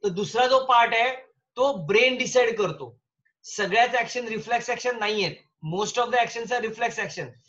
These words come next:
पण काही जे ॲक्शन आहेत किंवा काही जो विचार गोष्टी आहेत या ब्रेन कडनं डिसाइड केल्या जातात. मग हे कसं जातं? तर हे ब्रे-, तर व्हाईट मॅटर मधनं दोन प्रकारचे मायलिनेटेड फायबर्स आहेत, एक असेंडिंग आणि डिसेंडिंग.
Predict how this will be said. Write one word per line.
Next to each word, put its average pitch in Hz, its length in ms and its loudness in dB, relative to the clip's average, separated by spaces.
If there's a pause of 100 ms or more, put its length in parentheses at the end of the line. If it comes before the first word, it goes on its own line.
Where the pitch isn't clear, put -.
(200)
पण 180 80 -8 (100)
काही 190 260 2
जे 262 100 2
ॲक्शन 240 360 -2
आहेत 202 160 -4
किंवा 214 180 -12
काही 196 160 2
जो 240 180 -6
विचार 214 280 -4
गोष्टी 208 360 -2
आहेत 165 140 -4 (280)
या 220 80 -4 (120)
ब्रेन 214 280 4
कडनं 247 280 2
डिसाइड 214 340 -4
केल्या 196 200 -2
जातात. 139 200 -8 (340)
मग 220 100 0
हे 254 140 4
कसं 254 220 0
जातं? 233 460 -2 (380)
तर 240 100 0
हे 220 120 -2
ब्रे-, 202 340 -4 (120)
तर 226 100 -2
व्हाईट 202 340 2
मॅटर 233 280 -2
मधनं 233 340 -4
दोन 247 220 4
प्रकारचे 233 440 -4
मायलिनेटेड 220 560 -2
फायबर्स 190 400 -2
आहेत, 147 100 -8 (120)
एक 190 160 -4
असेंडिंग 214 420 -4
आणि 233 140 -4
डिसेंडिंग. 190 460 -4